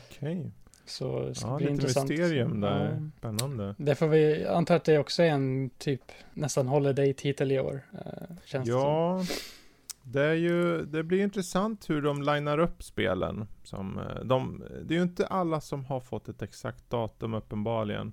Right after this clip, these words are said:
Speaker 1: Men, eh, när de väl ploppar ut, vart hamnar de någonstans? Just vad gäller det här spelet då, jag tycker det, det ko-, jag vet inte om det är någon så här avslutande del eller något. I och med att det går till de här större monstren. Det blir ju alltid så här med uppföljare, att du behöver ha större, mer bombastiskt, så.
Speaker 2: <laughs> Ja, jo.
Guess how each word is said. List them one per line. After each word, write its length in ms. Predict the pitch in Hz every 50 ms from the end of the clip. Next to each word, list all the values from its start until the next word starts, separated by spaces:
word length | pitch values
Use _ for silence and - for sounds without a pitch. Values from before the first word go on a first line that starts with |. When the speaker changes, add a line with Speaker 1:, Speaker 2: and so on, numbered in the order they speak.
| - -
Speaker 1:
Men, 260 | - 117 113 113 113 117
eh, 80 | 117
när 160 | 120 120 127 131
de 120 | 131 131
väl 160 | 131 131 127 123
ploppar 380 | - - 135 127 - 135 135
ut, 300 | 151 165 139 113 - -
vart 240 | 113 120 123 123 -
hamnar 340 | - 127 127 123 120 123 131
de 60 | 135
någonstans? 440 | 127 127 123 123 - 113 110 110 - - - - - -
Just 320 | - 135 151 147 - - - - - -
vad 160 | - 147 147
gäller 180 | 143 135 135
det 60 | 135 135
här 180 | 131 123 123
spelet 480 | 123 - - - 156 165 175 180 175 175 -
då, 180 | - 113 107 104
jag 180 | 113 120 127 123
tycker 260 | - 147 - - 151
det, 220 | 139 147 143 - - - - _ _ _ _
det 140 | - - 143
ko-, 320 | 135 - - 151 117 - - -
jag 80 | 139
vet 80 | 156 180
inte 140 | 208 - 185
om 80 | 156
det 60 | 135 131
är 40 |
någon 140 | 131 127 127
så 80 | 123 127
här 80 | 113
avslutande 800 | 101 127 127 123 117 - - - 143 147 151 - 160 147 139 131
del 160 | 110 98 107 98
eller 100 | 101 101
något. 480 | 104 101 101 101 - - - - - - _ _ _ _
I 100 | - 135 131
och 40 | 127
med 60 | 131
att 80 | 127
det 80 | - 143
går 500 | 131 131 156 156 165 160 151 147 139 123 -
till 220 | - 147 135 127
de 120 | 123 131 135
här 80 | 123 120
större 420 | - - - 175 165 156 139 135
monstren. 520 | 120 113 107 104 101 - - 104 107 117
Det 60 | 120 139
blir 140 | 135 156
ju 60 | 160 156
alltid 320 | 156 143 135 - - -
så 100 | - -
här 100 | 107 104
med 120 | 104 107
uppföljare, 320 | 107 - - - 101 101 98
att 60 | 90
du 60 | 92 95
behöver 240 | 107 104 104 101
ha 180 | 101 98 104 95
större, 460 | - - - 117 113 107 90 95 90
mer 180 | - 95 95 95
bombastiskt, 680 | 87 92 101 98 92 110 - - - - - - 127 120
så. 60 | 135
Speaker 2:
<laughs> 100 | 156 139
Ja, 160 | 131 131 131
jo. 180 | 131 131 135